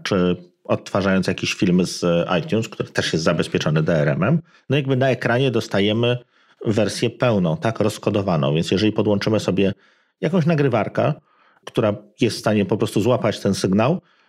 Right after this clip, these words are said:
no to jakby jesteśmy w domu, możemy sobie z powrotem stworzyć, zakodować z tego film. No oczywiście z nieco gorszą jakością, natomiast po to powstało H D C P, żeby było trudniej, natomiast no oczywiście, y, nie znosi próżni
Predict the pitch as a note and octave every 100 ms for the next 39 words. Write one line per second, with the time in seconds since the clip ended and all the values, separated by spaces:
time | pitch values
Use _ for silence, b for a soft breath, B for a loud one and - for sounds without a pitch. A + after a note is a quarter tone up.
0 | b - A2 G#2+ E3 F3+ G#3 G#3 F#3 -
1 | - C3 A#2+ C#3 C3 - _ B2 A2 B2+
2 | B2+ F#2+ A2 A#2 G#2 G2 G#2 G2+ G#2 G2+
3 | C#3+ F#2+ - A#2+ A2 B2 A#2+ A2+ - A2+
4 | A2+ A2 B2 - A2+ G#2 G2+ - G2+ F2+
5 | - D3 E3 D#3 D3 - A#2 A#2+ - G#2+
6 | G#2+ - G2 F#2+ C3 - G2+ G2 A2 G#2
7 | G#2 - b b b b B2+ B2 A#2+ A2+
8 | - A2 - G#2 G2+ G#2+ G#2 G#2+ G2+ G2+
9 | G2+ F#2 - C#3 D3+ C#3+ A#2+ A#2 A2+ A2+
10 | - b b b - F3 F3+ - C3 A#2+
11 | - A#2 A2+ A#2 - A2 G#2+ G#2 G#2 A2
12 | B2 A#2 A#2 C3 - A#2 - C3+ A2+ A2
13 | A2+ A2+ B2